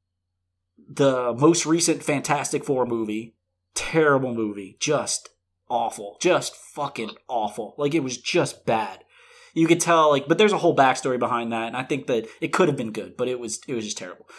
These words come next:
The other one, and I remember recounting you and Mor-, like, recounting this story, the movie to you and, you and Morgan, was Pan,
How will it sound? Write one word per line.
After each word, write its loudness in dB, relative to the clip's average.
The 6
other 6
one, 0
and 0
I 6
remember 0
recounting 0
you 2
and 0
Mor-, 0
like, 0
recounting -2
this -4
story, -4
the -2
movie 2
to 2
you 2
and, -4
you 2
and -2
Morgan, 2
was -2
Pan, 0